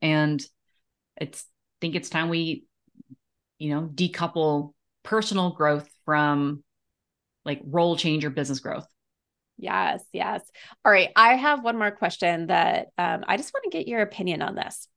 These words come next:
Speaker 2: So when we're talking about companies that are growing and they're, they're in that scale phase or whatever it is, and they start to bring on team members that are helping to do the client work and maybe bringing on team members that they're gonna do an entire, take on an entire client themselves.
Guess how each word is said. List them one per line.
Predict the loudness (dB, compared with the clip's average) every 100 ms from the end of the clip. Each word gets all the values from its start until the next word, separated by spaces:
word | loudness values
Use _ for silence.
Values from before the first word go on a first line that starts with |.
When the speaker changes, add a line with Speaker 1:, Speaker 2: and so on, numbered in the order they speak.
| -20 -20 -20 -14
Speaker 2:
So | 2 6 6
when | 4
we're | -2
talking | 2 0 0 -2
about | -2 0
companies | -2 -2 -2 2
that | 4
are | 4
growing | 2 0 2 4 2 2
and | 0
they're, | -2 0
they're | 2
in | 4
that | 4 0
scale | 2 4 4
phase | 4 2 2
or | 0
whatever | 0 2 2 2
it | 0
is, | -2 -6 -6
and | -4
they | 0
start | 2 2
to | 2
bring | 0
on | 0
team | -2 -2 0
members | 0 0 0 0
that | 2 2
are | 2
helping | 2 0 0 -4
to | -6
do | -10 -4 -2 0 -2 0
the | -2
client | -2 -4 -4 -4 -6
work | -6 -6 -8 -18 -20 -20 -4 2
and | 4
maybe | 4 4
bringing | 4 2 4
on | 0
team | 0 0
members | 2 2 2
that | 2 2
they're | 4 4
gonna | 4 0
do | 0 2 2 0 -10 -8 0
an | 2
entire, | 2 0 2 6 8 8 4 0
take | 4 6
on | 6
an |
entire | 4 4 4
client | 6 4 2 -2
themselves. | -6 -4 -6 -6 -14